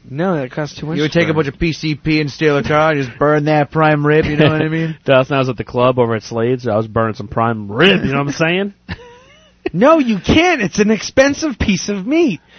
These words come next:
Speaker 3: Oh,
Speaker 1: You
Speaker 3: you're
Speaker 1: do
Speaker 3: talking
Speaker 1: not
Speaker 3: about
Speaker 1: burn
Speaker 3: actual
Speaker 1: the
Speaker 3: prime
Speaker 1: prime
Speaker 3: rib.
Speaker 1: rib.
Speaker 3: You're talking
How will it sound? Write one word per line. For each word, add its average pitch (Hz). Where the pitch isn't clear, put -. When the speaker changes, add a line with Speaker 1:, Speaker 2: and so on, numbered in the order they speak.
Speaker 3:
Oh, 151
Speaker 1:
You 139
Speaker 3:
you're 135
Speaker 1:
do 190
Speaker 3:
talking 143
Speaker 1:
not 294
Speaker 3:
about 127
Speaker 1:
burn -
Speaker 3:
actual -
Speaker 1:
the 226
Speaker 3:
prime 117
Speaker 1:
prime 240
Speaker 3:
rib. 254
Speaker 1:
rib. 285
Speaker 3:
You're 135
talking 156